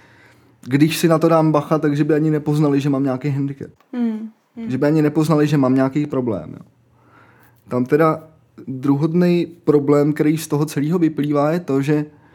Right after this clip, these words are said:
Speaker 1: eh, vzhledem k tomu, že mám tu jednu nohu kratší, tak samozřejmě nemám, nemám srovnaný záda. Takže se k tomu celému ještě postupem času přidala skolióza, že?
Speaker 2: Jasně.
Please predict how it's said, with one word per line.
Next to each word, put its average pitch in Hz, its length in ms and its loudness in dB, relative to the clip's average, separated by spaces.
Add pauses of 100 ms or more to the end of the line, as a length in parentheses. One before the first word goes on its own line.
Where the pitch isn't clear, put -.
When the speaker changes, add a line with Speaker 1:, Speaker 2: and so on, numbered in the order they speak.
(760)
Speaker 1:
eh, 120 260 -4
vzhledem 147 260 2
k 165 40 -8
tomu, 165 160 2
že 165 100 2
mám 170 140 2
tu 175 100 2
jednu 156 260 2
nohu 165 160 2
kratší, 160 720 -6 (960)
tak 131 160 -2
samozřejmě 160 460 2
nemám, 156 500 2
nemám 151 300 2
srovnaný 156 500 0
záda. 135 440 -2 (840)
Takže 156 580 2 (120)
se 160 200 -6
k 156 60 -8
tomu 147 260 0
celému 156 460 0
ještě 151 480 -2 (420)
postupem 147 440 -2
času 160 240 -6
přidala 147 380 0
skolióza, 107 580 -2
že? - 80 -20 (1080)
Speaker 2:
Jasně. 214 480 -12